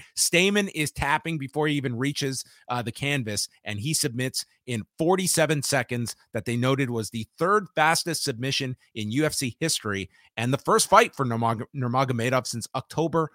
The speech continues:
of two thousand and twenty. So, um, there was some crazy prop bet of Nurmagomedov getting a first round finish. It was, like,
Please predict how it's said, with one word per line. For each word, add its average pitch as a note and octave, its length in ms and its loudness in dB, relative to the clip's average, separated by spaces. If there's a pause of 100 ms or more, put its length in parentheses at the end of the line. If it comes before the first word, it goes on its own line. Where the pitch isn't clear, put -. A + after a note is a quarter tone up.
(160)
of G2+ 160 -8
two - 160 -4
thousand B2+ 500 -4
and F#2 140 -12
twenty. G2+ 460 -10
So, F#2 340 -4 (380)
um, F#2 320 -4 (120)
there E3+ 120 10
was A3 120 10
some D3+ 140 4
crazy F3+ 480 2
prop C#3 380 2
bet G2 200 -4
of A#2 140 -8
Nurmagomedov B2 760 0
getting A2+ 240 -6
a G2 80 -6 (100)
first C3 260 -4
round A2+ 260 -4
finish. G#2+ 240 -4
It A#2+ 60 -4
was, A2+ 80 -6
like, G#2+ 140 -4